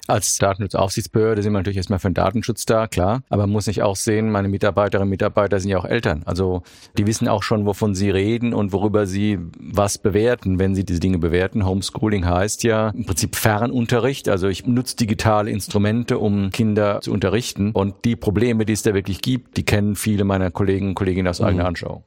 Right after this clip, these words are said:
Speaker 2: Okay. Inklusive so Zankereien, also wie das so ein Elternteil aus so einer Klasse dann eine Beschwerde einreicht und dann Buhmann ist oder so?
Speaker 1: Bei einem in der Kita war das wohl so,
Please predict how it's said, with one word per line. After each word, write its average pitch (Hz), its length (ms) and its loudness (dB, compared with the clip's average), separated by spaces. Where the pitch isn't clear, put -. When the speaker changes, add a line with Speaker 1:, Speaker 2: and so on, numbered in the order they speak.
Speaker 2:
Okay. 101 420 0
Inklusive 131 640 2
so 110 140 2
Zankereien, 117 1000 0
also 104 340 2
wie 110 200 0
das 107 180 -2
so 107 400 2
ein 117 560 2
Elternteil 110 920 0
aus - 260 -2
so 110 80 0
einer 104 160 2
Klasse 107 600 0
dann 101 600 -2
eine 107 140 2
Beschwerde 110 480 0
einreicht 104 500 -2
und 101 80 0
dann 101 140 2
Buhmann 120 380 0
ist 127 220 -6
oder 131 180 0
so? 151 200 -4
Speaker 1:
Bei 117 160 2
einem 123 180 0
in 117 80 0
der 110 80 2
Kita 120 400 0
war 92 140 2
das 90 160 -2
wohl 95 120 2
so, 120 280 0